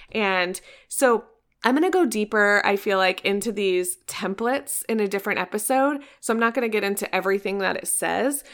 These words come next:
but you wanna sort of have this templated email pre-written so that when you get an inquiry, it's really simple for you to respond. And you're not like, "Oh yeah, I need to add that to my to-do list. I need to get back to this inquiry." You already have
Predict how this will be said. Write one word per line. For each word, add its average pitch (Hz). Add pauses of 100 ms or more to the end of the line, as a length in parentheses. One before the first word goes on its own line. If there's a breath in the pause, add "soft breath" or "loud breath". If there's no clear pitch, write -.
(220 loud breath)
but 208 (140)
you 233
wanna 294
sort 262
of 226
have 214
this 202 (160)
templated 214 (100)
email 196 (240 loud breath)
pre-written 220
so -
that 214
when 220
you 214
get 240
an 330
inquiry, 180
it's 196
really 226
simple 254
for 202
you 180
to 180
respond. - (320 loud breath)
And 208
you're 214
not 214
like, 180
"Oh 247
yeah, 196
I 185
need 208
to -
add 190
that 170
to -
my 170
to-do 170
list. 98
I 185
need 190
to 196
get -
back 175
to -
this 170
inquiry." -
You 202
already 214
have 202